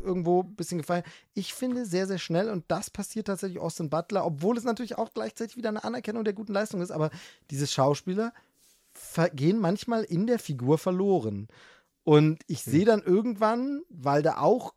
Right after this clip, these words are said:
Speaker 1: offensichtlich irgendwie mit Make-up gut nachgeholfen wurde und er spielt's aber auch gut, ich sehe dann irgendwann Elvis Presley. Und das ist am Ende kein wirklicher Spoiler, aber so ein bisschen ein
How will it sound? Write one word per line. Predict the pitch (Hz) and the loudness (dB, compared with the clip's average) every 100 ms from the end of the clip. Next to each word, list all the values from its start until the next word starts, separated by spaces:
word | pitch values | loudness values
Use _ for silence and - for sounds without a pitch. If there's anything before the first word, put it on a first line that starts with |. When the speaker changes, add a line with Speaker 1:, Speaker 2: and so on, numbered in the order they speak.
| - | -6
Speaker 1:
offensichtlich | 156 170 175 175 170 180 | -4 -2 -4 -6 -8 -2
irgendwie | 196 180 | -2 -2
mit | 151 135 | -4 -2
Make-up | 147 214 151 135 | -2 -2 -6 -8
gut | 151 147 | -8 -2
nachgeholfen | 170 196 175 131 143 143 110 | -2 0 2 2 2 -2 -4
wurde | 120 165 208 | 0 0 0
und | - 185 220 | -2 -2 -2
er | 131 | -8
spielt's | - 233 139 | -6 -6 -4
aber | 123 | -4
auch | 117 - | -4 -4
gut, | 160 - - - | -6 -6 -16 -10
ich | 117 | -4
sehe | 131 | 2
dann | 185 214 | 2 2
irgendwann | 151 143 175 | -2 -2 -2
Elvis | 160 139 160 | -2 -4 -6
Presley. | - - - 127 | -8 -12 -8 -6
Und | 113 | -6
das | 123 147 | -6 -8
ist | 139 | -6
am | 139 139 | -4 -2
Ende | 185 214 214 208 - _ | 0 4 4 2 -6 _
kein | - 160 160 147 | -4 0 2 2
wirklicher | 185 175 160 | 0 -2 -4
Spoiler, | - 165 165 | 2 4 4
aber | 151 147 139 | 4 2 0
so | 135 | -2
ein | |
bisschen | 147 - 143 | -4 -4 -4
ein | 131 123 | -2 -4